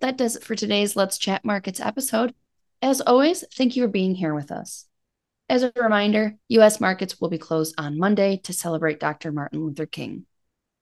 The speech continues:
May we honor his legacy by actively promoting unity,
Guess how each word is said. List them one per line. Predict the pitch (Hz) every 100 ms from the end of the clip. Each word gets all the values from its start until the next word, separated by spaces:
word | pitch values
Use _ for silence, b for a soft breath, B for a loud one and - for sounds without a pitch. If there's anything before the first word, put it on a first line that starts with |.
| _ _
May | 190 196
we | 196
honor | 190 208
his | 220 220
legacy | 175 180 170 180 175 175
by | 160 151
actively | 160 170 180 180
promoting | - 165 151 151 151
unity, | 185 190 185 185